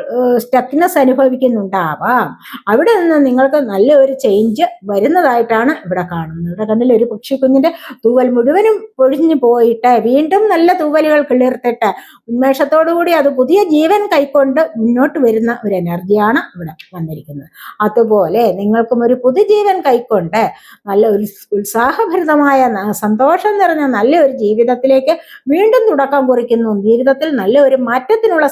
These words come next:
സമയമായിരിക്കുന്നു എന്നാണ് ഇവിടെ കാണാൻ കഴിയുന്നത്. ഇവിടെ Ace of Cups-ിന്റെ എനർജിയാണ് വന്നിരിക്കുന്നത്. പലർക്കും divine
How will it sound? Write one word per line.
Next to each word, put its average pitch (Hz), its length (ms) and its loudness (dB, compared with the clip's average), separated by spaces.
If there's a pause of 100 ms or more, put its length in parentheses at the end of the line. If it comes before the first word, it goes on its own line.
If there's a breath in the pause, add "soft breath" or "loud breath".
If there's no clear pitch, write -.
സമയമായിരിക്കുന്നു 247 920 0
എന്നാണ് 220 560 -4 (340)
ഇവിടെ 196 260 -8
കാണാൻ 180 320 -6
കഴിയുന്നത്. 156 580 -10 (420 loud breath)
ഇവിടെ 202 180 -6 (120)
Ace 196 240 0
of 214 80 -2
Cups-ിന്റെ 370 520 -4
എനർജിയാണ് 277 520 2
വന്നിരിക്കുന്നത്. 294 640 0
പലർക്കും 214 420 -4 (380 loud breath)
divine 226 380 2